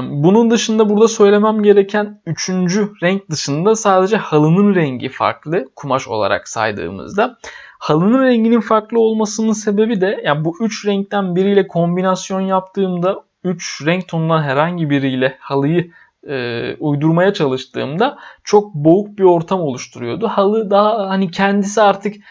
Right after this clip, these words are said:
dile gelip şey söyleyecekti. Yani ben farklı bir renk olmalıyım.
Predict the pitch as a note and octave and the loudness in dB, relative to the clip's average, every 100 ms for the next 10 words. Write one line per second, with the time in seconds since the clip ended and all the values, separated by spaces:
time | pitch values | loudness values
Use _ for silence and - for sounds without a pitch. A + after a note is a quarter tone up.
0 | - _ D3 F#3+ G3 G3 G3 - G3 F#3+ | -20 _ 4 6 8 6 6 2 2 2
1 | D3+ B2+ A#2+ A#2+ - B2+ C3+ C3+ C3 B2+ | -2 -2 -4 -6 -8 -4 -4 -2 -4 -6
2 | C3 C3+ C#3+ D3 - C#3 - D3 C#3 C3+ | -10 -2 0 0 -4 -4 -2 -4 -2 -4
3 | - - - D#3+ B2+ - A#2+ A#2+ A#2+ A#2+ | -4 -14 -10 -6 -6 -4 -4 -2 -4 -6
4 | C3 D#4 | -6 -10